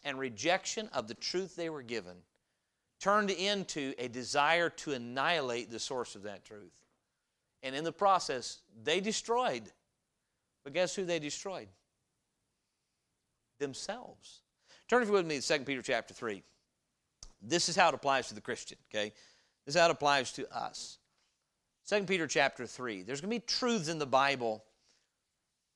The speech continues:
that we may prefer not to accept because it might mess with our life.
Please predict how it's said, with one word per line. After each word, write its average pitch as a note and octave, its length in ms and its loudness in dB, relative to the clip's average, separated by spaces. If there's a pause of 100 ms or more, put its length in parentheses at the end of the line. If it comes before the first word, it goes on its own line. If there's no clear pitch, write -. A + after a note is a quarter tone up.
(120)
that C#3+ 300 4
we E3+ 140 0
may G#3 280 2
prefer F#3 600 0
not D3 300 0
to D#3 60 -4
accept D#3 600 0
because D3+ 360 -2
it D#3 140 -6
might E3+ 500 -2 (120)
mess D#3 420 -2
with C#3 100 -4
our B2 160 2
life. C3 540 -4